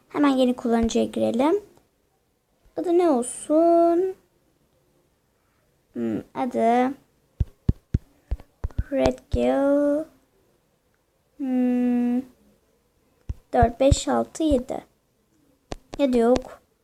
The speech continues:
Red Girl bir, iki, üç, dört, beş, altı.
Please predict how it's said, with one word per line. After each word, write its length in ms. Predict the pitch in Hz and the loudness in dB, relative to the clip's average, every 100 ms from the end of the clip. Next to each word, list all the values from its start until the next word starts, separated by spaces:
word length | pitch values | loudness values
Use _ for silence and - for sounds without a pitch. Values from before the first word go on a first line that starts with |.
| _ - - _ _ _ _ _ _ - | _ -18 -18 _ _ _ _ _ _ -8
Red 180 | 262 262 | -8 -6
Girl 200 | - 262 269 | -6 -6 -6
bir, 280 | 262 262 254 | -4 -2 -2
iki, 240 | 254 - | -4 -2
üç, 400 | 254 254 - - | -2 -2 -6 -4
dört, 360 | 247 240 - - | 0 -2 -4 -2
beş, 360 | 269 277 - 254 | 0 0 -2 -2
altı. 480 | - - - - | -6 -6 -12 -14